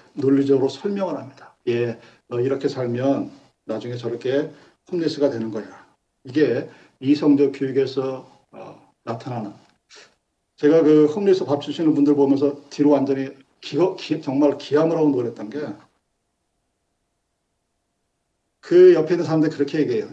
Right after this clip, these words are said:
"야, 너 똑바로 안 살면 저렇게 밥얻어 먹으러 줄 서게 되는 거야." 이게 여러분, 전인 교육의 하나의 방법이라고 생각하면 여러분 아마 못 믿으실 거예요.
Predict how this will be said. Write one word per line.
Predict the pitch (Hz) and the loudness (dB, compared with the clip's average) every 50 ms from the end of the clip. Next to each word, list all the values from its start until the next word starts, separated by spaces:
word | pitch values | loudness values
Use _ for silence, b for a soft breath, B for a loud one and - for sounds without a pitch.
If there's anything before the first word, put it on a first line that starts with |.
| 135 | -6
"야, | 127 131 123 117 - - - - - | -4 -4 -4 -6 -6 -10 -16 -20 -14
너 | - 131 139 147 160 165 160 - - _ | -6 -2 0 0 0 0 -2 -6 -12 _
똑바로 | - 202 196 - - 196 185 175 165 156 147 135 139 - - _ | -6 -6 -6 -2 0 0 0 2 2 2 2 2 0 -4 -14 _
안 | - 123 127 | -14 -14 -12
살면 | 123 - 127 120 113 127 147 165 - - - - _ _ _ _ | -10 -10 -8 -8 -6 -6 -4 -4 -4 -6 -6 -16 _ _ _ _
저렇게 | _ - - 123 123 - 139 139 | _ -16 -14 -14 -8 -6 -8 -8
밥얻어 | - - - 127 127 143 139 147 135 | -6 -10 -10 -4 -4 -2 0 0 -2
먹으러 | 127 120 113 123 135 127 110 104 - - | -2 -4 -4 -2 -2 -2 -2 -4 -8 -10
줄 | - - - 120 | -12 -18 -18 -16
서게 | - - 135 143 151 | -8 -6 -2 -2 -2
되는 | 147 123 117 110 104 | -2 -2 -6 -8 -10
거야." | 101 98 - - - - _ _ _ _ _ _ _ _ _ _ _ _ _ _ _ _ _ _ _ _ _ _ _ _ _ _ | -12 -14 -18 -20 -20 -20 _ _ _ _ _ _ _ _ _ _ _ _ _ _ _ _ _ _ _ _ _ _ _ _ _ _
이게 | 120 120 135 131 | -2 0 0 0
여러분, | 135 127 123 123 120 120 127 135 - B B B B B _ | 0 -2 -2 -4 -4 -4 -4 -6 -6 B B B B B _
전인 | _ - 127 135 151 165 165 160 | _ -4 2 2 4 4 4 0
교육의 | 147 147 143 139 139 131 143 | 2 2 2 2 2 2 0
하나의 | 139 - 180 180 160 156 151 143 139 | -2 -2 -4 -4 0 0 0 0 -2
방법이라고 | - - 127 131 151 147 147 143 143 139 | -6 -14 -8 -4 -2 -2 0 0 -2 -2
생각하면 | 139 143 139 131 - - 120 117 113 101 92 - _ _ _ _ _ _ | 0 -2 -2 -2 -4 -8 -12 -12 -12 -14 -14 -20 _ _ _ _ _ _
여러분 | 110 117 123 120 123 123 | -10 -10 -8 -8 -8 -8
아마 | 123 120 135 | -6 -6 -6
못 | 127 110 107 107 | -6 -8 -8 -10
믿으실 | 117 127 127 135 139 131 - 143 135 | -8 -8 -6 -6 -6 -4 -4 -8 -10
거예요. | - 120 - - | -10 -12 -14 -14